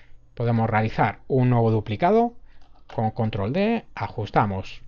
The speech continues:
la escala un poco más amplia,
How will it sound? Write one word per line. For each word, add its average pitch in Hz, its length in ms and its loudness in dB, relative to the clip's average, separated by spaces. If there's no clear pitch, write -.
la 101 200 -6
escala 208 600 0
un 120 160 -4
poco 110 220 -4
más 101 240 -4
amplia, 220 400 2